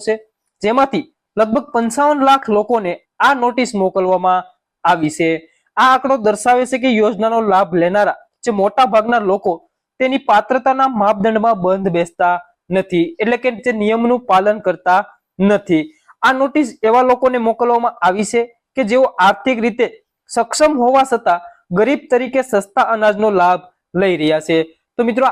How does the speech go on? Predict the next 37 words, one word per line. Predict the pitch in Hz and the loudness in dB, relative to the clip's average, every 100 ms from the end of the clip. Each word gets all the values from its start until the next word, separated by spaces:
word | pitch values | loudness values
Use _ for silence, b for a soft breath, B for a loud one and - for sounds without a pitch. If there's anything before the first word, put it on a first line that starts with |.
| - | 0
આ | 202 | -4
નોટિસ | 220 233 233 214 196 | 0 -2 -2 -6 -2
એવા | 196 214 | 2 2
લોકોને | 214 220 220 | 2 -2 -2
મોકલવામાં | 202 190 214 214 214 - | -2 -2 0 0 0 -4
આવી | 165 190 190 | -4 -4 -4
છે | 226 | -4
જે | 226 233 | -4 -6
ખરેખર | 214 196 - 208 - 160 | -4 -2 -2 -8 -4 -4
આર્થિક | 185 - 202 202 | -4 -4 -6 -6
રીતે | 196 208 | -4 -6
સક્ષમ | - 180 - 208 202 | -4 -6 -2 -4 -2
છે, | 208 208 - _ _ | -4 -4 -8 _ _
જે | 240 | -6
સમૃદ્ધ | - 214 220 254 254 | -4 -2 0 0 -2
છે, | 247 233 b b b _ | -4 -4 b b b _
તેમ | 269 277 269 | 0 0 0
છતાં | 240 240 226 - - | -2 2 0 0 -6
જે | 240 | -4
ગરીબનું | 196 214 214 240 254 208 | 0 0 2 2 2 0
અનાજ | 226 214 185 | 0 2 2
લઈ | 190 | 0
રહ્યા | 233 233 214 | 2 0 2
છે, | 190 | -2
તો | 196 - 233 | -2 -4 -4
એવા | 220 226 247 | 0 0 0
રેશન | 226 226 233 | -2 -4 -4
કાર્ડ | 233 175 | -4 0
ધારકોને | 180 196 196 175 165 _ _ | -2 0 -2 -4 -8 _ _
આ | 208 | -4
નોટિસ | 220 220 214 220 | 0 0 -2 -4
મોકલવામાં | 190 180 180 180 175 180 185 _ _ _ | -2 -2 0 0 0 -2 -4 _ _ _
આવી | 180 165 160 | -2 0 -2
છે. | 180 170 165 _ _ _ _ | 0 -2 -2 _ _ _ _
ત્યારબાદ | 240 269 302 262 | 0 2 2 4
વાત | 262 262 | 2 2
કરીએ | 277 | 0